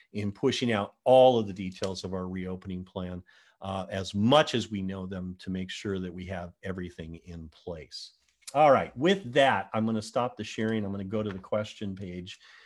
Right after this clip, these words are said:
and, uh, see if I can start to answer the questions that have been coming up.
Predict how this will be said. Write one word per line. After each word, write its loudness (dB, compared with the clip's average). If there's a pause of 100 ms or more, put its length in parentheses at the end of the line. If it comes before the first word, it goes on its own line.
(280)
and, -4
uh, -2
see -2
if -4
I 2
can -10
start -6
to -8
answer -2
the -6
questions -4
that -8
have -6
been -8
coming -6
up. -14